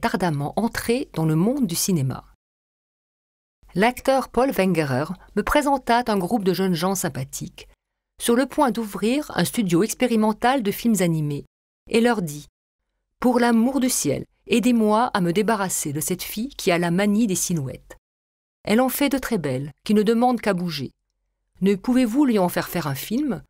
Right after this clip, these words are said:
comme on en fait avec les dessins animés ? » C'est ce qu'ils firent. Je présentai mon premier film de silhouette le douze décembre mille neuf cent dix-neuf.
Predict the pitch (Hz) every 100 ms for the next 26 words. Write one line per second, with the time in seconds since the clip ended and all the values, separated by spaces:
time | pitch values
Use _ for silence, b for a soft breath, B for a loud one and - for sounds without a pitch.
0 | _ - 202 196 196 180 - 233 190 190
1 | 185 190 196 185 185 196 196 269 - _
2 | _ _ _ _ _ _ _ _ _ -
3 | - 240 226 175 135 - 127 - - -
4 | _ _ _ _ _ _ _ _ - 165
5 | - 262 269 254 185 151 143 233 240 -
6 | 233 170 165 - 156 151 190 - 147 147
7 | 196 277 262 - 226 233 214 196 180 185
8 | 160 143 120 - - -